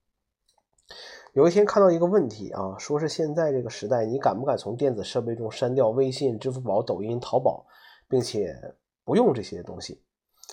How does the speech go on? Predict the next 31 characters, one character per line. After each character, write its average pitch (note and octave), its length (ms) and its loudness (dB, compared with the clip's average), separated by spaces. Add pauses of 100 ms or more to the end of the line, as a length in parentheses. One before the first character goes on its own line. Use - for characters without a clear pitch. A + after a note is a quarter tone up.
(220)
呃， A#2+ 180 0
其 G3 200 4
实 A3 100 2
就 B3 100 -2
是 A3+ 80 -2
让 G#3+ 140 2
手 A2+ 200 0
机 B2+ 120 -2
回 C#3 220 -2
归 D3 120 0
到 D3+ 80 4
本 B2 160 -2
来 E2+ 140 -8
的 B2 60 -2
样 D3+ 220 0
子， - 140 -12
社 - 240 -2
交 C#3 160 4
购 D3 140 0
物 D3 220 0
都 B2 80 2
在 B2+ 80 -2
线 B2+ 180 -4
下 B2+ 280 -2
啊， G#2+ 140 -6
不 A2 140 -6
沉 - 180 -6
迷 F#3 80 0
短 - 160 -6
视 A2 100 -10
频。 C3+ 340 -12